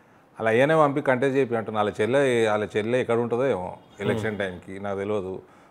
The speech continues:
Speaker 1: వాళ్ళ చెల్లె కంటెస్ట్ చేస్తే సంతోషం, లేకపోతే మీ నాయననే పంపి ఇందూరు పార్లమెంట్కి. బీఆర్ఎస్ పార్టీ పెట్టుకున్నాడు కదా.
Speaker 2: కేసీఆర్ గారిని ఓడించడం అంత ఈజీ అంటారా?
Speaker 1: అరే నేనా ఓడించేది, ఇందూరు ప్రజలు ఓడిస్తారా?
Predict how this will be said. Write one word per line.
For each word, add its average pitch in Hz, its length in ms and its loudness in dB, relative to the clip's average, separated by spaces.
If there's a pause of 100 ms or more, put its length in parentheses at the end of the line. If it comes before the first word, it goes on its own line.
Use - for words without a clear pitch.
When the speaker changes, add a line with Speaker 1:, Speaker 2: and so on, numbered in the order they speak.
(120)
Speaker 1:
వాళ్ళ 101 140 -2 (100)
చెల్లె 113 160 4
కంటెస్ట్ 107 400 0
చేస్తే 110 180 -4
సంతోషం, 101 560 -6
లేకపోతే 131 260 -8
మీ 165 100 0
నాయననే 156 320 4
పంపి 143 440 0 (200)
ఇందూరు 127 200 -4
పార్లమెంట్కి. 113 560 -2
బీఆర్ఎస్ 127 500 2
పార్టీ 131 200 2
పెట్టుకున్నాడు 135 420 -4
కదా. 139 260 -4
Speaker 2:
కేసీఆర్ 139 320 2
గారిని 135 220 2
ఓడించడం 123 400 -2
అంత 117 200 -4
ఈజీ 113 380 -2
అంటారా? 123 360 -4
Speaker 1:
అరే 147 160 2
నేనా 151 760 8
ఓడించేది, 147 520 6
ఇందూరు 135 220 6
ప్రజలు 143 260 6
ఓడిస్తారా? 117 380 -2